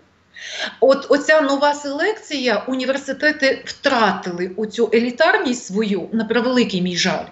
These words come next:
І не тільки в Україні, а загалом вони втратили свою елітарність. І я думаю, що з-, з'явиться нова нерівність, а саме, можливо, це будуть спочатку як елітарні клуби, можливо, це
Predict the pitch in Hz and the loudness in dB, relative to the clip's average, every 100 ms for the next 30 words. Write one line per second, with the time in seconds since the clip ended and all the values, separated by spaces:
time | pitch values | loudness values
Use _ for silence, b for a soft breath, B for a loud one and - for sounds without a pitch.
0 | - B B - 233 240 226 220 214 233 | -14 B B 4 4 4 2 0 -2 0
1 | 240 277 240 220 208 220 226 247 208 180 | 2 4 4 2 2 4 4 4 4 2
2 | 180 185 180 180 180 180 180 170 175 151 | 0 -2 -2 -4 -6 -8 -6 -4 -2 -2
3 | 175 170 - B B B 262 254 349 339 | -4 -12 -10 B B B 0 2 2 2
4 | 330 294 262 - 247 - 226 220 190 202 | 2 2 2 -2 -4 -6 -4 0 0 2
5 | 220 285 285 277 240 247 294 254 240 247 | 2 2 2 2 2 4 4 4 2 2
6 | 370 453 311 208 190 - B B 240 240 | 0 2 2 2 0 -6 B B -2 0
7 | 277 330 302 240 B B 208 226 277 247 | 2 4 4 2 B B 0 2 4 2
8 | - 220 240 233 - 220 269 262 214 220 | 2 0 2 0 0 0 0 4 4 4
9 | 220 214 240 220 196 190 233 311 202 202 | 0 0 0 0 0 0 0 2 2 2
10 | 208 240 220 220 233 | 2 2 2 2 0